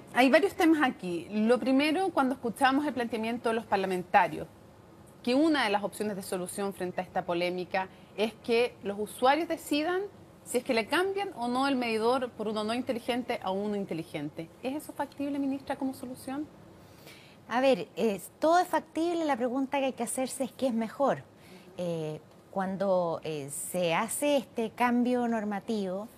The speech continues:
Speaker 2: que la verdad es que lo que busca es mejorar la calidad de servicio.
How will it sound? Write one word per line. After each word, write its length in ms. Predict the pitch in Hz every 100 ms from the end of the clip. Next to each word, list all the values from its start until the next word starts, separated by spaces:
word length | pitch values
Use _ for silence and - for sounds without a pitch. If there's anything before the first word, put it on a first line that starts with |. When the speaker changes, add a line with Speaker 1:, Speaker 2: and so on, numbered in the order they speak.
| - - - -
Speaker 2:
que 140 | 202
la 120 | 196 185
verdad 220 | 185 247
es 60 |
que 160 | - 285
lo 120 | 262
que 80 | 208
busca 480 | 190 240 - 285 247
es 220 | 220 202
mejorar 540 | 208 202 - 180 185 226
la 180 | 240
calidad 380 | 220 170 175 196
de 60 | 208
servicio. 680 | 240 240 254 - - 151